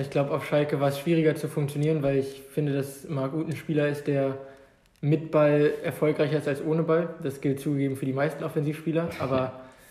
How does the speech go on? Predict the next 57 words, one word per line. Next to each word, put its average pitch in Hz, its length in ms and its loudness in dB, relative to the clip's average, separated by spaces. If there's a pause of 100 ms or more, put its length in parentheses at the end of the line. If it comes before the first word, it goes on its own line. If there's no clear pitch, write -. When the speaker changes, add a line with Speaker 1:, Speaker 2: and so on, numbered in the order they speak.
(300)
Speaker 1:
ähm, 143 180 0
er 139 80 4
ist 139 100 2
nicht 165 200 4
der 156 100 8
Mann, 151 180 4
der 147 80 4
in 139 80 2
den 143 100 4
Raum 147 220 4
geschickt 160 320 0
wird 165 200 2
oder 139 160 0
der 139 120 4
eine 139 140 0
Flanke 156 340 0
abnimmt, 156 320 0
sondern 139 180 0
er 143 160 0
ist 135 120 -2
eher 139 180 0
der, 139 160 2
der - 0 -
die 135 100 -2
Flanke 135 320 -2
schlägt 143 380 0
oder 131 160 0
der 131 120 2
sich 135 140 -4
den 135 140 -4
Fernschuss 139 460 -2
per - 200 -4
Dribbling 139 360 0
erarbeitet 139 440 0
oder 139 220 0
sowas. 139 260 -2
Und 135 80 -8
ich 120 80 -10
finde, 139 160 -6
das 135 100 -6
merkt 139 200 -2
man 147 100 -2
in 139 80 -2
den 139 140 -2
letzten 139 320 -2
Wochen 135 200 -4
halt 131 140 -4
sehr 135 120 0
gut, 156 200 -4
dass 135 160 -4
er 131 80 -2
in 131 140 -6
Köln 143 240 2
diese 135 160 -2
Verantwortung 139 500 -4
übernehmen 135 320 -4
kann. 143 220 -6